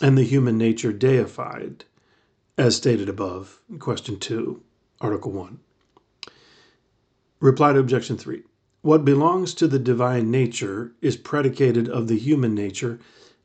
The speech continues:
not indeed as it belongs essentially to the divine nature,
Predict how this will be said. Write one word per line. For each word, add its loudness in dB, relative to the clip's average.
not 2
indeed 2
as 0
it 0
belongs 0
essentially -2
to -2
the 2
divine -2
nature, -8